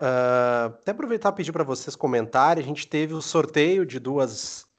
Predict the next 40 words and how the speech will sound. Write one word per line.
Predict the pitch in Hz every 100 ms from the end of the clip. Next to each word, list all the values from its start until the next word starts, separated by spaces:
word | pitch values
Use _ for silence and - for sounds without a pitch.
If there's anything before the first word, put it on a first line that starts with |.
| -
duas | 127 139 120
vagas | 123 127 139 117
no | 123
curso | 127 127
sobre | - 127
relações | 117 117 - 123
raciais | 120 - - 117
no | 117
Brasil. | 107 98 101 135 175 180 - - - _ -
Ah, | 117 110 107 107 104 104 101 101
Marília | 127 127 143 151
e | 131
eu | 139
estamos | - 131 127
fazendo | 127 110 131
o | 127
curso, | 165 165
somos | 127
colegas | - 113 110 156 139
lá. | 110 117 185 - - _ _ _ -
E | 127 120 117 117 113 113 117
acho | 123
que |
foi | 185
bem | 180
legal | 202 165
o | 170
sorteio. | 151 - 143 180
Não | 156
sei | - 139
se | 131 127
Bruna, | 113 117 143 127
Giovana, | 110 107 117 120
que | - 110
fizeram | 117 113 117
a |
live | 107 110 120 110
lá, | 107
querem | 110 107
comentar. | 107 107 98 117 156